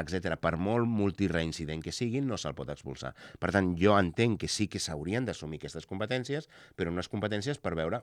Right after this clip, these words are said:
mm, plantejant un concepte, la ciutat diversa, la, la, l'àmbit divers i la diversitat que enriqueix i la immigració que enriqueix. I no comencem només a, a plantejar la immigració com un problema,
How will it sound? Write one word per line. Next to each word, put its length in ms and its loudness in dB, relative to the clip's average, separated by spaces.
mm, 680 -12
plantejant 460 -2
un 80 -2
concepte, 400 -4
la 100 -4
ciutat 220 -6
diversa, 460 -4
la, 200 -2
la, 240 2
l'àmbit 380 -2
divers 320 0
i 160 -4
la 100 2
diversitat 600 -4
que 80 0
enriqueix 460 -2
i 140 0
la 100 2
immigració 560 -2
que 140 0
enriqueix. 560 -4
I 100 -6
no 120 -4
comencem 360 -6
només 260 -6
a, 120 -8
a 140 -10
plantejar 420 -6
la 140 -4
immigració 480 -8
com 180 -4
un 120 -6
problema, 580 -2